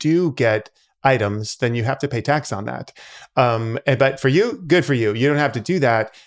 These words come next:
but you still have to put aside money for taxes on the cash that you make. And so tell me about how you do that, how you plan for, for tax time. I mean, is that something that you do with your accountant, or how do you navigate money up front now, but I know I'm gonna have to pay taxes on that later?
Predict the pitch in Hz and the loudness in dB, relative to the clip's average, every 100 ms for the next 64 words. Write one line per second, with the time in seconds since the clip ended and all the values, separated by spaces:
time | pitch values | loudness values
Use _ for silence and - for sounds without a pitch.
0 | - 151 160 - 220 202 196 - 147 127 | -4 0 0 0 0 0 -2 -2 -2 0
1 | 147 131 120 117 117 110 139 123 127 120 | 0 0 0 -2 -2 0 0 2 0 0
2 | 123 107 - 123 113 110 104 _ - - | -2 -6 -4 -2 -2 -4 -6 _ -20 -8
3 | 127 123 113 - 120 127 117 110 113 107 | -2 -2 -2 -6 -6 -4 -6 -2 -2 -4
4 | 113 - 135 160 196 196 135 127 - - | -6 -6 -6 -6 -4 -2 0 0 -2 -16
5 | - - 139 135 117 113 113 135 135 135 | -16 0 2 2 0 -2 -2 -2 0 -2
6 | 120 - 110 117 120 110 - - 123 110 | -2 -2 -2 -2 -2 -6 -8 -8 -4 -4
7 | - 117 113 - 113 107 110 110 117 110 | -4 -2 -2 -4 -4 -4 -2 -2 -2 -2
8 | 120 117 127 123 117 110 107 131 143 135 | -2 -2 -4 -2 -4 -4 -4 0 2 0
9 | - - - 131 120 - 175 - 170 185 | -2 -12 -6 0 0 0 -4 -4 -2 -2
10 | 175 135 123 117 - - - 165 160 143 | 0 2 2 0 -4 -6 0 2 2 2
11 | 127 123 120 120 123 135 135 139 131 131 | 2 2 0 0 0 0 2 2 0 0
12 | 131 127 113 120 110 110 110 117 123 113 | -2 0 0 0 -2 -2 0 0 0 0
13 | 110 - 113 107 107 - 107 107 104 98 | -2 -2 -4 -2 -4 -4 -4 -4 -4 -6
14 | 98 - 101 | -8 -8 -10